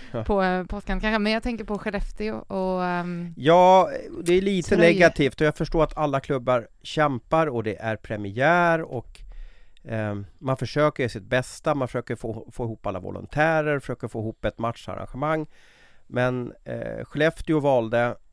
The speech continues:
Speaker 1: att hylla Jimmy Eriksson, eh, och pensionera hans tröja då i, i hemmaborgen där i lördags. Och, och, och, och det första jag börjar tänka på, varför gör man en sån där hyllning i premiären?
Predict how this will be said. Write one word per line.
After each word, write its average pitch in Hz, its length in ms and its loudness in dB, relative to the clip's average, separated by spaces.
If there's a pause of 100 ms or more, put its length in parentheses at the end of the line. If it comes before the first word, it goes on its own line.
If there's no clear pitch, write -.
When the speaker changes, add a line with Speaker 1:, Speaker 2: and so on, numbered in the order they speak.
(280)
Speaker 1:
att 113 180 -8
hylla 107 360 -4
Jimmy 110 260 -4
Eriksson, 110 540 -2 (160)
eh, 98 320 -14
och 101 200 -14
pensionera 101 460 -8
hans 98 240 -12
tröja 117 320 -8
då 104 180 -6
i, 98 260 -10 (920)
i 110 120 -4
hemmaborgen 101 600 -2
där 92 220 -6 (140)
i 98 260 -8
lördags. 95 600 -6
Och, 117 240 -8
och, 113 160 -8
och, 123 180 -10
och 123 200 -10
det 127 140 2
första - 420 -2
jag 170 100 2
börjar 165 160 0
tänka 120 340 -4
på, 110 180 -4
varför 131 440 -2
gör 110 220 -2
man 107 160 -8
en 104 60 -8
sån 113 160 -14
där 98 80 -4
hyllning 101 520 -6 (640)
i 107 100 -10
premiären? 127 640 0